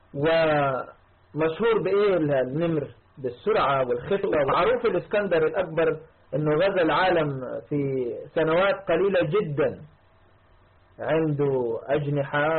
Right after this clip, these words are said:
أربعة أجنحة، بيطير بسرعة، فتوحات سريعة جدًا. آه، خلال ست سنوات، خلال ست سنوات كان الإسكندر الأكبر تقريبًا امتلك العالم القديم كله. فشوفوا دقة ال-،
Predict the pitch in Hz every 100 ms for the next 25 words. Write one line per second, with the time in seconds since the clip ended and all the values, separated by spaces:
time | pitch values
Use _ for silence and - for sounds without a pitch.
0 | 147 117 98 82 - - 143 156 143 131
1 | 131 143 160 165 160 160 160 156 135 120
2 | 147 135 123 123 170 170 165 165 151 143
3 | 135 - 196 202 180 170 170 156 147 185
4 | 151 147 110 - _ _ _ _ _ _
5 | _ 131 131 123 143 151 147 139 214 214
6 | 196 185 170 170 208 - - - _ _
7 | - - _ _ _ - 123 123 120 196
8 | 196 151 143 135 131 175 180 - 165 147
9 | 131 - 165 151 135 123 160 151 147 147
10 | 170 147 135 135 196 190 - 135 131 139
11 | 131 123 - 123 127 120 120 107 104 -
12 | _ - _ - - - - - - -
13 | - - 135 135 123 120 110 - _ _
14 | _ - 240 240 175 156 190 170 147 135
15 | 120 113 113